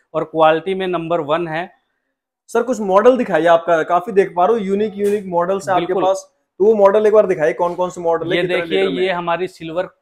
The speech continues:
Speaker 1: सिल्वर आरओ सीरीज की रेंज है।
Speaker 2: अच्छा, ये सारी सिल्वर सीरीज
Speaker 1: ये
Speaker 2: है हमारी।
Speaker 1: वाले सारे के सारे आरओ बत्तीस सौ रुपए से लेके और चार हजार में सारे आ जाएंगे। कोई भी मॉडल आप लोगे,
Speaker 2: मतलब अगर
Speaker 1: बत्तीस सौ
Speaker 2: बात करें
Speaker 1: से चार हजार,
Speaker 2: चार हजार तक ये सारे हैं?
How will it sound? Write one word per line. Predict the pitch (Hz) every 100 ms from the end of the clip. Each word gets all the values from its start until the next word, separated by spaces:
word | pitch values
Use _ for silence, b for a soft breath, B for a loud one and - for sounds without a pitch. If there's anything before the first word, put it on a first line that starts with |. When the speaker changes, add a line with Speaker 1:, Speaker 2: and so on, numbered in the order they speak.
| _
Speaker 1:
सिल्वर | 160 156 143 156 156 175
आरओ | 165 165 165
सीरीज | - 156 160 156
की | 170
रेंज | 156 156 147
है। | 170
Speaker 2:
अच्छा, | - _ _ 170
ये | 190
सारी | 185 202
सिल्वर | 202 180 185 185
सीरीज | - 180 175
Speaker 1:
ये | 170
Speaker 2:
है |
हमारी। | - 185
Speaker 1:
वाले | 180 190
सारे | 185 - 151 151 180
के | 185
सारे | 170 156 156 175
आरओ | 151 143 156 175
बत्तीस | 147 151 _ 190 180
सौ | 185
रुपए | 170 165 151 151
से | 143 - 156
लेके | 156 147 143 151
और | 180 180
चार | - 147 151
हजार | 156 147 147
में | 147
सारे | 170 151 135 139
आ | 151 120
जाएंगे। | 110 101 95 _ _
कोई | 143 151
भी | 156
मॉडल | 151 143 151
आप | 143 143
लोगे, | 135 131 160 - -
Speaker 2:
मतलब | 170 135 226
अगर | 208
Speaker 1:
बत्तीस | 196
सौ | 202
Speaker 2:
बात | 190
करें | 233 233
Speaker 1:
से |
चार | - 202
हजार, | 208
Speaker 2:
चार | 214
हजार | 196
तक | 220
ये | 220
सारे | 196 196 196
हैं? | 147 104